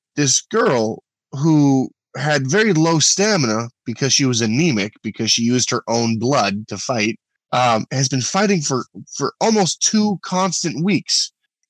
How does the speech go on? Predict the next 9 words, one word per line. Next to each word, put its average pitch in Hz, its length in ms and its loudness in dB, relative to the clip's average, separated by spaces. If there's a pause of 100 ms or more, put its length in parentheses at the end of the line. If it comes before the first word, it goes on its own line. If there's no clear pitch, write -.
(120)
And 143 180 0
her 170 160 2
love 165 400 4 (140)
for - 160 -2
Akito 139 680 0 (540)
actually 185 400 2
generated 160 760 2
a 123 460 2
body. 113 680 -2